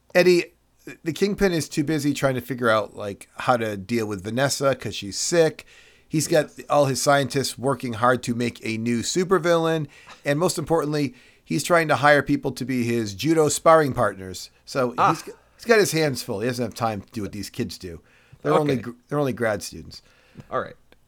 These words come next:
Speaker 1: The book continues with references to Mister Rogers, Star Wars,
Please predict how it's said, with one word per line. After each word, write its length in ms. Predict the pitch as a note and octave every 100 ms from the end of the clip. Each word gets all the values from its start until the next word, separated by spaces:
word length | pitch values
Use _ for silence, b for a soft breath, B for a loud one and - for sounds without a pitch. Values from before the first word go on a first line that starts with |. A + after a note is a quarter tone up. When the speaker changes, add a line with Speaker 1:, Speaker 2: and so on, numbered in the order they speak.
| _ b b -
Speaker 1:
The 100 | D3+
book 180 | B3 B3
continues 640 | A3 - F#3+ F3+ E3+ B2
with 100 | C3+
references 640 | D3+ E3 F3 - D3 C3+
to 220 | - C3+ A#2
Mister 320 | C#3+ G#3 A3+
Rogers, 720 | G#3+ C4 E3 B2 E2+ D2 - _ _
Star 400 | - - G3+ G#3+
Wars, 400 | D#3 G#2 E2+ D#2+